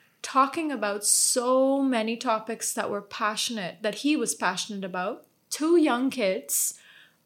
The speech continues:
a wife, I mean, seemingly no money problems. They looked into that, they said,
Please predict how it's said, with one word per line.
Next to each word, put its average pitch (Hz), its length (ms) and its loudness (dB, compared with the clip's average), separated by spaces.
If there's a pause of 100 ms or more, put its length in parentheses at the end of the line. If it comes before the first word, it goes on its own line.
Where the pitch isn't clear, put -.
a 226 100 2
wife, 202 720 -2 (640)
I 240 100 6
mean, 226 580 -2 (640)
seemingly 294 800 2
no 208 180 -2
money 202 260 -6
problems. 185 600 -4
They 254 140 4
looked 294 260 0
into 240 260 -4
that, 202 300 -4
they 202 120 -6
said, 196 500 -2